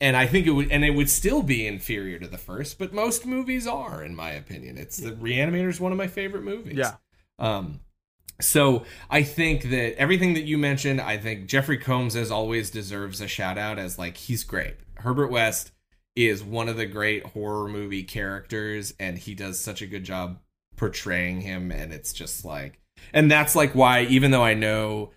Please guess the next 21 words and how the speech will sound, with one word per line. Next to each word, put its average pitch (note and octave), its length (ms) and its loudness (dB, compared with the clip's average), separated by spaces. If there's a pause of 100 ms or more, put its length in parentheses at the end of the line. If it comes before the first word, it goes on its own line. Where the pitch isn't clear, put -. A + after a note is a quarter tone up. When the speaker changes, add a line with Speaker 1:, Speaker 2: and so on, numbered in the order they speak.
(180)
Speaker 1:
Beyond A2 380 4
Reanimator A2 640 0
has G2+ 180 -6
received G2 460 -8
pretty A2+ 140 -4
much A2 280 -4
just - 240 -8
exclusively G2+ 640 -6
bad G2 420 0
reviews, G2+ 460 0
I'm C#3 240 0
still F3 300 4
looking D#3 260 2
forward C3 300 0
to A#2 40 -2
watching G2+ 440 -2
it, - 200 -8
'cause G2+ 140 -8
it's G2+ 160 -12
like, A2 140 -8
cool, F#3+ 280 4